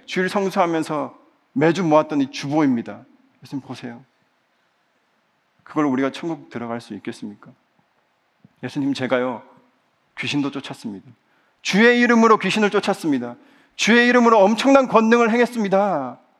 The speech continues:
예수님, 저 아시지요? 내가 너를 도무지 모르겠노라." "예수님, 제가 주님의 이름으로 권능을 행했다니까요. 그건 너가 나의 이름을 도용한 것이지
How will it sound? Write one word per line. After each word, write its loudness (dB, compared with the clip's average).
예수님, -2
저 4
아시지요? -2
내가 -6
너를 -6
도무지 -8
모르겠노라." -10
"예수님, -8
제가 -6
주님의 0
이름으로 0
권능을 0
행했다니까요. -2
그건 -4
너가 2
나의 -2
이름을 -4
도용한 2
것이지 -4